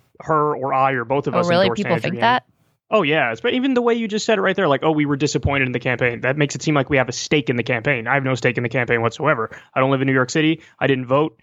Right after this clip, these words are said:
Speaker 1: in the election. If I was gonna vote in the election,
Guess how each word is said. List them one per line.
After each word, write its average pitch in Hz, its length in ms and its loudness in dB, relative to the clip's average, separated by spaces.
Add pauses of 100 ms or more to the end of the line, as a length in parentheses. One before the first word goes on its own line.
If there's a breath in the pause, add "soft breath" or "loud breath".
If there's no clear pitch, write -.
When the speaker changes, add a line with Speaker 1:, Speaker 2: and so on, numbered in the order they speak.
(160 soft breath)
Speaker 1:
in 139 120 -4
the 143 60 0
election. 160 500 0 (260 soft breath)
If 135 160 -4
I 123 420 0 (140)
was 165 260 0
gonna 196 160 2
vote 190 160 2
in 190 80 -4
the 185 80 2
election, 196 540 0